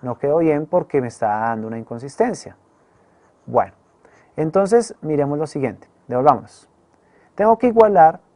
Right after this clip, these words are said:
acá hay algo con algo al cuadrado, acá hay alguien con alguien al cuadrado, a este lado, el lado izquierdo no hay nada con algo al cuadrado, entonces me quedaría cero es igual a A X cuadrado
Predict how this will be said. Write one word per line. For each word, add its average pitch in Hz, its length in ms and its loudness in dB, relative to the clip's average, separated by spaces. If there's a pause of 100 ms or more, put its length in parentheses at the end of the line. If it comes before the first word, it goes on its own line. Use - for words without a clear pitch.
(640)
acá 135 340 0
hay 208 160 2
algo 202 240 0
con 160 180 -4
algo 127 200 -4
al 139 60 -8
cuadrado, 156 540 2
acá 117 280 -4
hay 156 120 0
alguien 170 320 2
con 151 180 -8
alguien 117 220 -8
al 135 120 -10
cuadrado, 175 460 6 (200)
a 117 140 6
este 117 220 -2
lado, 131 340 6
el 135 140 -6
lado 113 160 2
izquierdo 120 360 -6
no 123 60 -6
hay 123 60 -6
nada 120 260 -2
con 120 180 -10
algo 107 160 -8
al 110 60 -12
cuadrado, 180 400 8 (260)
entonces 175 200 -2
me 196 140 -2
quedaría 123 440 2
cero 135 520 0
es 175 140 -8
igual 151 320 4
a 135 160 4
A 117 140 -2
X 113 280 -10
cuadrado 143 560 0